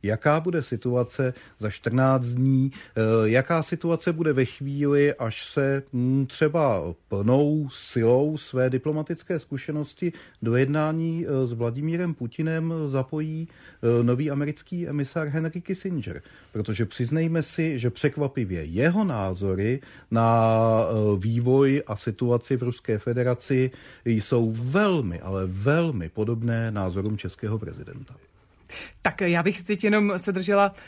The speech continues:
Speaker 2: opravdu té návštěvy, eh, u příležitosti oslav ukončení druhé světové války. Tedy Hrad potvrdil, že Miloš Zeman, vy to sám říkáte také, eh, půjde, eh, tedy na tuto návštěvu.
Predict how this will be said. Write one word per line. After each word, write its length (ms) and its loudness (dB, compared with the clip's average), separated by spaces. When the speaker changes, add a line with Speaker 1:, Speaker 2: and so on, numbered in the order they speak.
Speaker 2:
opravdu 340 -4
té 140 2
návštěvy, 580 2
eh, 140 -4
u 120 -4
příležitosti 600 -4
oslav 320 -4
ukončení 500 0
druhé 260 2
světové 480 -2
války. 480 2
Tedy 220 -2
Hrad 160 -6
potvrdil, 460 -4
že 300 -4
Miloš 240 -6
Zeman, 420 -6
vy 100 -8
to 100 -12
sám 200 -8
říkáte 320 -8
také, 280 0
eh, 440 -10
půjde, 420 0
eh, 200 -2
tedy 520 -4
na 140 -2
tuto 260 -6
návštěvu. 640 -4